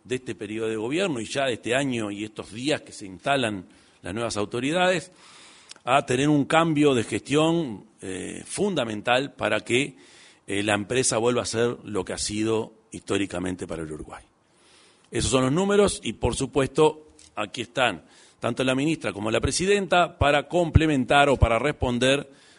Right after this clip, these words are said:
o para explicar algunos de estos números que, más allá de números redondos, tienen que ver con la evolución de la empresa y con un manejo de gest-, y con la gestión de una empresa que nosotros consideramos que tiene que cambiar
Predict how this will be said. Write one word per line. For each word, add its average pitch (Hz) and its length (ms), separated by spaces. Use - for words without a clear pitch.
o 113 120
para 170 160
explicar 160 480
algunos 139 380
de 139 60
estos 139 200
números 160 460
que, 147 260
más 131 380
allá 147 80
de 139 80
números 143 320
redondos, 165 640
tienen 151 320
que 135 100
ver 147 220
con 139 300
la 151 160
evolución 147 520
de 151 80
la 135 60
empresa 147 400
y 120 60
con 131 160
un 135 100
manejo 131 420
de 113 100
gest-, - 220
y 113 180
con 127 200
la 135 80
gestión 143 380
de 131 60
una 123 80
empresa 143 420
que 131 100
nosotros 175 600
consideramos 139 760
que 131 120
tiene 139 260
que 127 80
cambiar 135 600